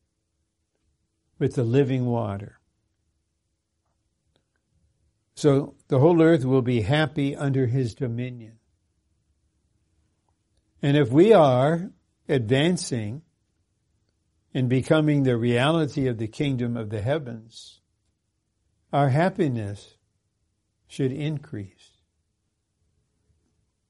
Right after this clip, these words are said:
If we're under his dominion, there's righteousness, peace, joy, happiness.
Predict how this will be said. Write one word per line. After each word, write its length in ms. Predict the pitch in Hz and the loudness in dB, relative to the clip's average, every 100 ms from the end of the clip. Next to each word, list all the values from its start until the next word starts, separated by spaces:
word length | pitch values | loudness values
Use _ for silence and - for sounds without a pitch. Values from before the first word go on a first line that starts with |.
| - | -4
If 200 | 139 147 | -2 0
we're 120 | 151 | 0
under 360 | 143 170 180 | 2 4 4
his 280 | 147 160 131 | 4 2 0
dominion, 720 | - 135 139 180 127 98 117 139 _ _ _ _ _ _ _ _ _ _ _ | -2 -2 -2 -2 -6 -8 -12 -18 _ _ _ _ _ _ _ _ _ _ _
there's 240 | 147 107 | 0 2
righteousness, 840 | 131 170 170 143 - 123 104 - _ | 2 0 0 -6 -6 -12 -14 -16 _
peace, 560 | - 196 170 107 - - _ _ _ _ | -12 -6 -6 -8 -14 -20 _ _ _ _
joy, 680 | 117 156 175 170 139 107 104 _ _ _ _ _ _ _ _ _ _ _ _ | -14 -4 -2 -2 -4 -6 -12 _ _ _ _ _ _ _ _ _ _ _ _
happiness. 1000 | _ - 165 185 175 120 104 104 104 _ | _ -8 -6 -4 -4 -4 -6 -10 -16 _